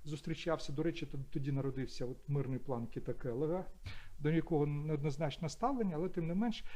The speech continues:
він народився якраз в спілкуванні і з українською стороною, а також з безпековими представниками Німеччини, ну, на той момент, е, Франції, Великобританії в першу чергу, але й Німеччини. Потім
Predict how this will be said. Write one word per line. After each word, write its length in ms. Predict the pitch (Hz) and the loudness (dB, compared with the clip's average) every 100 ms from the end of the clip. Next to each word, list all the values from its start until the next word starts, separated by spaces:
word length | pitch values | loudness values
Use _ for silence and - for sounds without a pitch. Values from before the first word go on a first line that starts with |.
| - | -2
він 260 | 165 185 240 | 2 4 4
народився 580 | 202 165 170 254 - 165 | 4 4 2 -2 0 0
якраз 320 | 156 156 151 | 2 0 0
в 60 | |
спілкуванні 800 | - - 170 - 156 143 120 131 - | -2 2 2 2 2 2 0 -4 -2
і 80 | 190 | 0
з 80 | |
українською 500 | 190 196 247 - 254 | 0 0 0 0 -2
стороною, 580 | - 233 233 220 220 202 190 | -2 -2 2 2 2 0 -2
а 60 | 170 | 0
також 420 | 208 196 185 - - - | 0 0 -2 -2 -8 -6
з 100 | 135 | 0
безпековими 640 | 147 185 - 220 - 185 170 | 4 4 4 0 2 2 0
представниками 720 | 151 - 175 160 190 175 165 | -4 -2 -2 0 0 0 2
Німеччини, 800 | 165 165 220 - - 165 151 131 - - - | 2 2 2 0 -2 -2 -2 -6 -8 -6 2
ну, 100 | 190 | 4
на 80 | 175 | 4
той 160 | - 165 | 4 4
момент, 400 | 165 165 143 160 | 4 2 0 2
е, 40 | 151 143 143 139 135 | 4 4 4 2 0
Франції, 440 | - 165 139 - 143 | 4 4 4 0 0
Великобританії 640 | 143 139 139 135 147 135 | 0 0 -2 -2 -2 -2
в 40 | 123 | -2
першу 280 | 151 - | -4 -4
чергу, 400 | 147 262 220 - 175 | -4 -2 -2 -2 2
але 180 | 165 190 | 4 4
й 60 | |
Німеччини. 580 | 175 156 123 - - 123 | 2 2 -2 -4 -8 -2
Потім 360 | 202 180 147 | 0 0 0